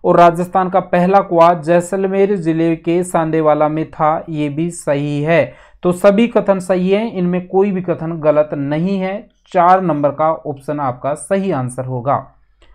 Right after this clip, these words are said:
पेट्रोल उत्पादन में महाराष्ट्र का पहला स्थान है, राजस्थान का देश में दूसरा स्थान है, सर्वाधिक भंडार बाड़मेर में है, पहला कुआं जैसलमेर जिले में सांदेवाला में खोजा गया था।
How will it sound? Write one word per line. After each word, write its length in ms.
पेट्रोल 420
उत्पादन 460
में 180
महाराष्ट्र 600
का 60
पहला 360
स्थान 320
है, 380
राजस्थान 640
का 140
देश 380
में 320
दूसरा 340
स्थान 320
है, 180
सर्वाधिक 760
भंडार 380
बाड़मेर 540
में 260
है, 60
पहला 520
कुआं 380
जैसलमेर 600
जिले 500
में 300
सांदेवाला 640
में 160
खोजा 280
गया 240
था। 360